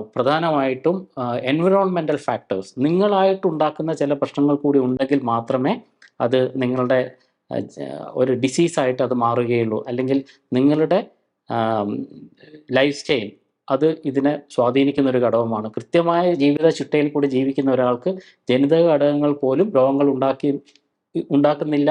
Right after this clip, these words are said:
എന്നാണ് പഠനങ്ങൾ വെളിപ്പെടുത്തുന്നത്. മറ്റൊന്ന്, അത് നിങ്ങളുടെ ജെൻഡർ, നിങ്ങൾ മെയിൽ ആണെങ്കിൽ, നിങ്ങളൊരു പുരുഷനാണെങ്കിൽ നിങ്ങൾക്ക് സ്ത്രീകളെക്കാൾ കൂടുതൽ സാധ്യത ഉള്ളതാണ്. അതിനെ നമുക്ക് മാറ്റാൻ വേണ്ടി പറ്റാത്ത ഒരു കാരണമാണ്.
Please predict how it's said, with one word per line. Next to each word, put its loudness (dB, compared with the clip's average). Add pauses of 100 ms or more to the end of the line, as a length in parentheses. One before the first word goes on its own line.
എന്നാണ് 0 (320)
പഠനങ്ങൾ 0
വെളിപ്പെടുത്തുന്നത്. -2 (420)
മറ്റൊന്ന്, 0 (180)
അത് -2
നിങ്ങളുടെ 0
ജെൻഡർ, 2 (240)
നിങ്ങൾ 0 (340)
മെയിൽ 2
ആണെങ്കിൽ, 0 (140)
നിങ്ങളൊരു 0
പുരുഷനാണെങ്കിൽ 0
നിങ്ങൾക്ക് 0 (260)
സ്ത്രീകളെക്കാൾ 0
കൂടുതൽ 0
സാധ്യത 0
ഉള്ളതാണ്. 2 (140)
അതിനെ 2
നമുക്ക് 0 (360)
മാറ്റാൻ 2
വേണ്ടി 0
പറ്റാത്ത -2
ഒരു 0
കാരണമാണ്. -2